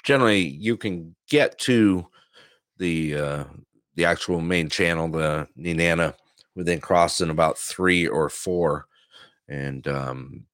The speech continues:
this year the water was very, very high. And I could not, uh, uh, for the longest time, get a spot to where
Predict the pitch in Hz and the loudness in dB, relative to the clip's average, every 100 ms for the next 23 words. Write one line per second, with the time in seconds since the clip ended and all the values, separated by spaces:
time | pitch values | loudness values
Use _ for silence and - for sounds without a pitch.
0 | _ - 117 - 180 160 143 151 147 98 | _ -2 0 4 4 6 4 4 4 2
1 | 85 101 131 120 127 120 104 139 107 - | 2 4 4 4 4 4 4 2 0 -4
2 | - _ _ _ - _ _ 71 80 76 | -12 _ _ _ -20 _ _ -8 -4 -4
3 | 73 - - 95 113 110 82 90 85 73 | -6 -12 -4 -2 0 -4 -4 -2 -2 -4
4 | - 80 73 71 67 - - _ _ _ | -6 -4 -4 -4 -8 -12 -20 _ _ _
5 | _ - 58 53 50 - _ - - 85 | _ -14 -12 -12 -14 -18 _ -20 -10 -2
6 | 82 80 85 92 82 - 98 95 73 - | 0 2 0 0 -2 -2 -2 -2 -4 -10
7 | 80 85 82 76 - 78 - - 73 71 | -16 -4 -2 -2 -2 -2 -2 -10 -4 -2
8 | 69 - | -4 -6